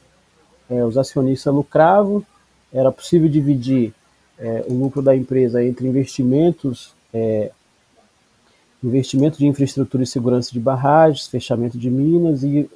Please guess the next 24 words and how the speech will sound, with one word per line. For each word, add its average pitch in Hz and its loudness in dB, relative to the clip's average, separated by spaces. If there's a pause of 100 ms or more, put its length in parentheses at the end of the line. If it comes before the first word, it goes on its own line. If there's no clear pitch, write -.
(140)
o, 131 -6
o 120 -6
pagamento 117 -2
de, 117 -18
é, 110 -10 (480)
um 120 -10
melhor 117 -4
salário 117 -6
pra 113 -12
classe 113 -8
trabalhadora. 139 -2 (600)
E 196 2
no 202 4
pós-boom, 196 4
ou 156 2
seja, 127 -2
quando 160 -2
o 139 -2
preço 175 0
da 165 2
commodity, 131 -2 (120)
é, 104 -6 (100)
é, 101 -12 (560)
é, 107 -6